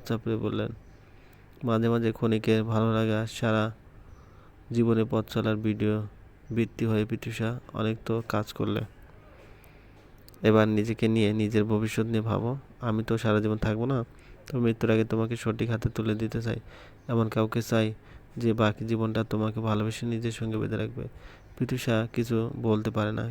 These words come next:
কেবল অপলকে বৃদ্ধ মানুষটার দিকে তাকিয়ে থাকে। মানুষটা তাকে কি ভীষণ ভালোবাসে, যে ভালোবাসায় কোনো খাদ নেই, স্বার্থ নেই, আছে কেবল সময়হীন চিহ্ন ভালোবাসা।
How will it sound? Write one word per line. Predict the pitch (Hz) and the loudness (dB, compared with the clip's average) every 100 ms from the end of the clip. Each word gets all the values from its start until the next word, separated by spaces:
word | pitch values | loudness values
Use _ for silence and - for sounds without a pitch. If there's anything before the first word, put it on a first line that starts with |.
| - | -4
কেবল | 113 113 110 | -2 0 0
অপলকে | 117 117 110 110 107 | -4 -2 -2 -2 -2
বৃদ্ধ | 110 107 110 | -2 -4 -2
মানুষটার | 107 110 - 113 113 | -2 -4 -6 -6 -4
দিকে | 113 | -4
তাকিয়ে | 110 110 - 113 113 - - - - - | -2 -2 -2 -2 -2 -6 -20 -20 -20 -4
থাকে। | - 113 113 | -2 -2 -2
মানুষটা | 104 113 113 113 | 0 -2 -2 -2
তাকে | 117 117 | -2 -4
কি | 120 | -4
ভীষণ | 113 113 117 | -4 -2 -4
ভালোবাসে, | 113 98 107 110 - - - - - - | -2 -2 -2 -4 -6 -10 -16 -18 -14 -2
যে | 123 | 0
ভালোবাসায় | 117 113 113 113 113 113 | 2 2 2 2 0 0
কোনো | 110 113 | 0 0
খাদ | 110 107 107 | 0 0 0
নেই, | 110 110 | 0 0
স্বার্থ | - 104 - | 0 -4 -2
নেই, | 110 107 | -2 0
আছে | 107 110 113 | 0 -2 -6
কেবল | 113 110 110 | -4 -4 -4
সময়হীন | 110 - 107 110 110 110 - - | -6 -6 -4 -2 -4 -6 -8 -4
চিহ্ন | 110 110 | -2 -2
ভালোবাসা। | 113 113 107 107 110 - | -4 -2 -2 -2 -4 -8